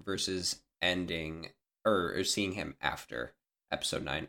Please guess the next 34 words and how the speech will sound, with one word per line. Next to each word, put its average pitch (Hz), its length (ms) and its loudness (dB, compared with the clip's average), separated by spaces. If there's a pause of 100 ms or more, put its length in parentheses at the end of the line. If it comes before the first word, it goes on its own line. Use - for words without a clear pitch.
Um, 90 440 4
and 107 120 4
that's 113 180 6
simply 113 300 4
because 98 440 4
I 95 120 0
think 104 180 0
that 98 120 -2
there's 95 200 2
a 87 60 2
lot 92 360 2
that 104 100 2
you 92 140 0
could 92 180 -4
go 85 200 2
into 113 460 2
about 87 420 4
different 85 340 -4
Resistance 90 540 -2
missions, 107 320 -2
like 139 120 4
they're 175 140 4
doing 170 260 2
with 165 160 4
Resistance. - 680 -2 (800)
Um, 82 560 4 (840)
but 107 100 12
I 95 60 10
think 104 300 0
that 92 480 4 (100)
you 104 180 2
can 98 200 -2
continue 90 560 0
to 78 460 -4